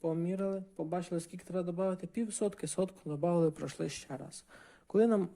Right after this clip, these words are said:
потрібно роз-, розточити декілька соток, ми проходимо в декілька етапів. Значить, по колінвалу ми перевіряємо його на прогин, чи він не кривий. Далі йде під, на поліровку і під стандартні вкладиші вже буде йти на зборку.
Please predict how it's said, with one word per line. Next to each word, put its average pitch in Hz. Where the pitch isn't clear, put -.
потрібно 180
роз-, 170
розточити 175
декілька 170
соток, 247
ми 185
проходимо 196
в 143
декілька 185
етапів. 151
Значить, 220
по 220
колінвалу 208
ми 214
перевіряємо 185
його 165
на 156
прогин, 247
чи -
він 196
не 190
кривий. 190
Далі 196
йде 160
під, 170
на 165
поліровку 226
і 370
під 233
стандартні 175
вкладиші 170
вже 143
буде 139
йти 139
на 151
зборку. 135